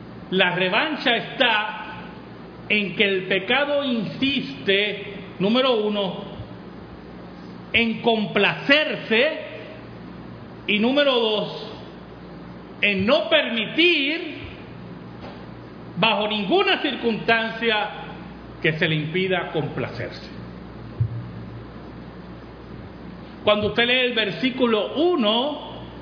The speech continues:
de este pasaje, lo tiene que llamar un poquito a la sorpresa. Dice: "Los fariseos y algunos de los maestros de la ley que habían llegado de Jerusalén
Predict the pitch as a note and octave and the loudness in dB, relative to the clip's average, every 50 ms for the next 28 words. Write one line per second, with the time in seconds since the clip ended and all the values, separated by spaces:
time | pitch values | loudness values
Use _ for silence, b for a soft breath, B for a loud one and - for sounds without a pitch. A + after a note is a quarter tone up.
0 | - - - - - - - - C#3 F3 F#3+ G#3 G#3 - B3+ A#3 - A3 G3+ - | -14 -12 -12 -12 -12 -12 -4 2 4 4 4 4 4 2 0 2 4 2 2 4
1 | - C4 C4+ G#3+ F#3 A3 G3+ G3+ G3 - - - - - - - - - - - | 4 2 2 2 2 2 2 2 0 -2 -6 -10 -10 -10 -12 -12 -12 -12 -12 -14
2 | - - - - - - - - - - - - - - - - - - F#3+ F#3+ | -14 -14 -14 -14 -14 -14 -14 -14 -14 -14 -14 -14 -14 -14 -14 -10 -2 2 2 4
3 | - - A#3+ C4+ C4 C4+ A#3+ A#3 A3 A3+ A#3+ B3 A#3+ - - B3 D4 D4+ C#4+ - | 4 4 4 4 4 4 4 4 4 4 2 2 0 2 2 2 2 2 2 2
4 | B3+ A3+ - - C4 C#4 C4 - - A3+ A3 A3 G#3+ F#3 - - - - - - | 2 2 4 2 2 2 2 4 4 4 4 4 2 0 -2 -6 -8 -10 -10 -10
5 | - - - - - - - - - - - - F3+ E3 D#3+ D#3 - F3 D3+ D3+ | -10 -10 -12 -12 -14 -14 -14 -14 -14 -6 0 4 4 4 4 4 2 0 0 0
6 | - - A3+ A#3 B3 A3+ E3 - - A#2 G#2+ - - - - - - - - - | 0 4 4 4 4 4 2 -2 -6 -6 -6 -8 -8 -10 -10 -12 -12 -12 -12 -12
7 | - - - - - - - - - - - - - - - - - - F3+ G#3+ | -12 -14 -14 -14 -14 -14 -14 -14 -14 -14 -14 -14 -14 -14 -14 -10 0 4 4 4
8 | G#3 A3 A3+ G#3 G3 D#3+ - - F3+ E3+ E3+ E3+ D#3+ D#3 A3+ A#3+ B3 B3+ C4 C4+ | 6 4 4 4 2 2 4 4 2 4 2 -2 0 4 4 6 6 6 4 4
9 | C#4+ C#4+ - - - - - - - - - - - - - - - - - - | 2 2 0 -2 -6 -8 -10 -10 -12 -12 -12 -12 -12 -12 -12 -12 -12 -12 -12 -2
10 | - F3+ F#3 F3 F3 F3 E3+ A3+ C#4 D4 D4+ D4 C#4 C4 A3+ G#3+ G#3 F#3 F#3+ F#3 | 2 4 6 6 6 4 2 2 2 4 4 4 4 4 4 4 4 4 4 4
11 | F3+ G3 B3 C#4 C4+ - C4 A#3+ G#3 G3+ G#3 G3 F#3 F3 F3+ F#3+ G3+ A3 A3 A3+ | 4 4 2 0 0 2 2 2 4 4 4 4 4 4 4 4 4 4 4 2
12 | A3+ A3 G#3+ G3+ F3+ E3+ G#3 B3 B3+ C4 B3+ A#3 G#3+ F#3+ G#3 A3 A#3 A#3 A3+ A3 | 2 2 2 2 2 4 2 2 2 2 2 2 2 4 2 2 2 2 2 4
13 | G#3 F#3+ F#3+ F#3 E3+ E3 - F3+ F3+ G3 G#3 G#3+ G#3+ - - - - - | 4 4 2 2 0 2 2 2 4 2 2 0 -2 -4 -8 -10 -10 -10